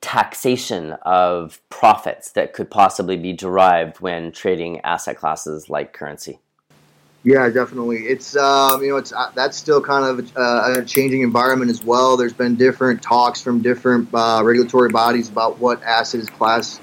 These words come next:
Speaker 2: classified as what and what the taxes are. So we're still working through all that,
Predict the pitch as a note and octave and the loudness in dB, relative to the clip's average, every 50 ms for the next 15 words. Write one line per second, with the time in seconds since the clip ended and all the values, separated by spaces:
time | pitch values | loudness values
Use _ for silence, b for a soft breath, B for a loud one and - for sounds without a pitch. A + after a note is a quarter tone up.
0 | - - - A#2 A#2 A2+ - - B2 A#2 A#2 A2+ G#2 G#2 G2+ A#2+ C3+ D3 C#3+ C#3+ | -10 -4 -2 -2 -2 -2 -2 -2 0 0 0 0 -2 -4 -2 0 2 4 4 4
1 | C3+ A#2+ A2+ - B B B B B B C3 A#2+ B2 A#2+ - C3 C3 C3 B2+ B2+ | 2 0 -4 -8 B B B B B B -4 -4 -4 -2 0 0 0 0 -2 0
2 | C3+ C3 B2+ B2 - C#3 B2+ - - E3+ D#3+ D#3 D#3 D3+ D3 B2+ - D3 D3 C#3+ | 2 2 2 2 2 0 0 2 4 4 6 6 4 2 0 -4 0 2 4 6
3 | C#3 C#3 C#3 C3+ C3 C3 C3 C3 C3 C3 B2+ - | 6 6 6 4 4 2 2 2 2 0 0 -2